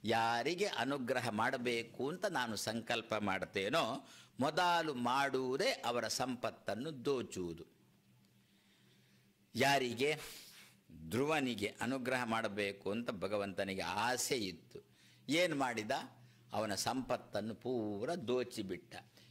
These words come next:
ಏನು ಸಂಪತ್ತವನ, ಯದ್ಯಪಿ ಅಪ್ಪ ಇದ್ದ,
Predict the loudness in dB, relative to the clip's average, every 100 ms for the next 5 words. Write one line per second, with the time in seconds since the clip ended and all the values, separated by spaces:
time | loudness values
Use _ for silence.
0 | -8 -2 2 4 4 2 0 0 0 -2
1 | 0 0 2 0 0 0 0 0 0 0
2 | -2 -2 -2 0 -2 -2